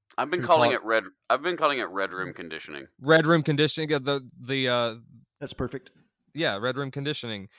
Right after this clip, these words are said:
Speaker 2: It sets her free from that, and she realizes, "Oh shit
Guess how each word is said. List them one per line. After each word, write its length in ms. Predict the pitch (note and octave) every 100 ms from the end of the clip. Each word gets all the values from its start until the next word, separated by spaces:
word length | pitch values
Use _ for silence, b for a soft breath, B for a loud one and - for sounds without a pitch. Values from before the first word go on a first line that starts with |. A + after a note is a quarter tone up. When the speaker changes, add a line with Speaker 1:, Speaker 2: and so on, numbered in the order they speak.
| b
Speaker 2:
It 140 | B2 B2
sets 220 | C#3 B2
her 100 | C#3
free 180 | - C3+
from 220 | B2+ C#3+
that, 280 | G3 F#3 - b b b
and 580 | C#3+ C#3+ C#3 C3 B2+ B2 _ _ -
she 240 | - D3
realizes, 480 | C#3+ C#3+ C3+ A#2+ A#2
"Oh 140 | E3 A3
shit 400 | - D#3 G#3